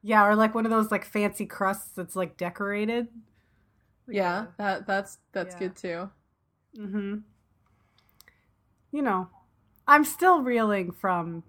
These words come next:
Speaker 1: Time Travel Brand, to be honest with you, so.
Speaker 2: I know, and I, I mean, I don't really agree with you on that, <laughs> so this should be fun. <laughs>
Speaker 1: I just, I'm not, I'm not reading these books for fucking time travel, and I'm just very upset about it, but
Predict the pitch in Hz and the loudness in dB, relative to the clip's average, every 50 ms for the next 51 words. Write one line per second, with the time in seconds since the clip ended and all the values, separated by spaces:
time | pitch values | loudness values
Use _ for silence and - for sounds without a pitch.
0 | _ _ _ _ _ - - 185 165 156 151 - 170 156 151 156 156 143 160 151 | _ _ _ _ _ -6 -4 -4 -4 -4 -6 -6 -6 -6 -6 -8 -10 -10 -8 -8
1 | 143 139 135 147 - 160 147 143 139 135 131 139 139 135 - 143 139 - 139 127 | -6 -8 -8 -10 -12 -12 -12 -10 -8 -8 -8 -10 -12 -12 -14 -16 -14 -12 -12 -12
2 | 127 131 135 - - 147 135 135 139 - - _ - - - _ _ _ _ _ | -12 -12 -14 -14 -12 -10 -10 -10 -12 -14 -18 _ -20 -20 -20 _ _ _ _ _
3 | _ - 233 240 247 254 247 247 240 233 247 240 202 208 254 254 262 262 254 247 | _ 6 6 6 6 6 4 4 6 6 6 6 6 6 4 4 4 4 4 4
4 | 247 240 294 262 240 240 226 214 196 190 196 214 226 214 208 208 - 208 190 185 | 4 6 6 6 6 6 4 4 4 4 2 0 0 0 0 0 0 0 2 2
5 | 185 180 190 240 - 302 - - - - - - - - - - - - - - | 2 2 6 6 6 6 4 0 -2 -2 -2 -2 -4 -8 -10 -12 -14 -16 -16 -18
6 | - - 262 240 277 277 269 - 285 277 277 233 240 220 226 - 226 202 170 160 | -10 -4 2 4 6 4 4 2 0 0 0 0 0 -2 0 0 0 0 0 0
7 | 208 226 - 302 277 285 - - _ _ _ _ _ _ _ - - - _ _ | -4 0 4 4 4 4 2 -4 _ _ _ _ _ _ _ -18 -18 -18 _ _
8 | _ _ _ _ _ _ _ _ _ _ _ 254 - - _ - _ _ _ - | _ _ _ _ _ _ _ _ _ _ _ -8 -8 -8 _ -20 _ _ _ -20
9 | - 214 220 311 320 285 - - - - - 208 220 220 220 226 226 233 - 240 | -20 -18 -16 -14 -14 -14 -16 -20 -20 -12 -6 -4 0 2 4 4 4 2 2 0
10 | 226 226 220 220 220 220 220 220 214 220 247 262 262 254 240 233 226 214 - - | -2 0 2 2 4 4 4 4 2 2 2 2 2 2 2 2 0 0 2 2
11 | 247 262 262 - - - 233 220 - 240 226 220 240 233 214 220 233 240 247 247 | 2 2 2 -2 -4 -4 -4 2 4 2 4 4 2 4 6 8 8 8 8 6
12 | 247 247 233 220 202 196 202 190 190 190 185 185 185 185 185 190 214 208 208 - | 6 6 6 6 6 4 2 0 0 -2 -2 -4 -6 -6 -6 -6 -6 -6 -6 -10
13 | 196 185 208 208 214 214 208 208 208 202 190 196 - - 214 190 175 175 165 165 | -8 -4 -2 0 0 0 0 -2 -2 -4 -6 -8 -8 -4 -4 -4 -4 -4 -4 -4
14 | 160 160 156 160 156 156 - - 170 160 160 160 - - | -4 -4 -6 -8 -10 -12 -12 -10 -10 -8 -8 -8 -10 -12